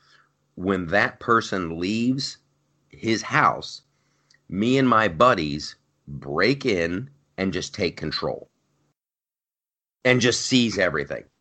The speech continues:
Seriously. And then when the dude comes home, I'm like, "No, you don't live here anymore. This is me.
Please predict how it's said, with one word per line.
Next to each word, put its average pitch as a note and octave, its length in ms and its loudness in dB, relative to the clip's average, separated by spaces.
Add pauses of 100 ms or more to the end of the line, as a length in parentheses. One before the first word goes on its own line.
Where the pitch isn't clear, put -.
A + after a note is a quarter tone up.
(100)
Seriously. C4+ 440 4 (240)
And A#2+ 140 -2
then A#2+ 100 -2
when D3 100 2
the F#3+ 80 2
dude C#3 320 0
comes B2+ 300 0
home, F2+ 480 -4 (160)
I'm F#2+ 160 0
like, F#2 200 2
"No, B2 200 2
you E2+ 180 -2
don't F2 220 -2
live C#3+ 180 4
here G2 180 2
anymore. E2 480 0
This D#2+ 320 -2
is D2+ 140 -6
me. D#2 360 -2